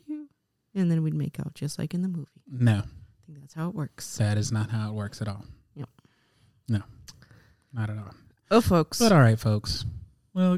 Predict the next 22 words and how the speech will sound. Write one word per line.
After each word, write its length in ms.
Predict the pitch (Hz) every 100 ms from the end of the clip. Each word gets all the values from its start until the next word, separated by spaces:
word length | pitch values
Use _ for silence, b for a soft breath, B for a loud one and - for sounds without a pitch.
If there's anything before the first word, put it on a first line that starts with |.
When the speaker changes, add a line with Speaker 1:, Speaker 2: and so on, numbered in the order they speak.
| 190
Speaker 2:
we're 140 | 185 175
gonna 300 | 160 139 -
end 200 | 135 117
this 140 | 117 120
one 100 | 113
kinda 240 | 110 107
shortly. 500 | - 110 107 110 110 - - _ _ _ _ _ -
Speaker 1:
Yeah. 280 | 165 160
Speaker 2:
'Cause 240 | 156 101 -
I've 100 | -
got 140 | 107 98
a 40 |
lot 480 | 101 101 101 98 101
of 60 |
stuff 320 | - - 104 -
to 80 | 104
do. 320 | 104 113 113 b b b b 147
And, 560 | 117 110 110 110 117 - _ _ _ -
but 140 | 254
just 280 | - 294 -
watch 280 | 233 277 -
Pontypool. 560 | 220 214 139 113 104